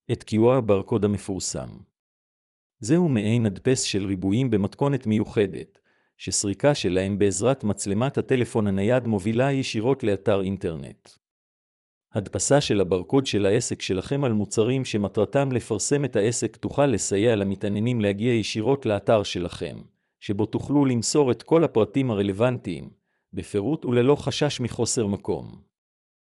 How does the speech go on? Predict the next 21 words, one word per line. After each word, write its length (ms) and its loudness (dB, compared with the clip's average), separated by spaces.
עם 180 0
זאת, 440 4
עסקים 480 -2
ושירותים 580 0
רבים 340 0
מפרסים 520 0
את 100 -6
עצמם 440 -2
במוצרים 580 0
שעליהם 560 2
אין 180 0
שום 300 0
בעיה 280 4
לתת 320 -2
מידע 320 2
מפורט 500 0
על 100 2
העסק, 540 -4
למשל 400 2
לוחות 400 2
שנה 360 0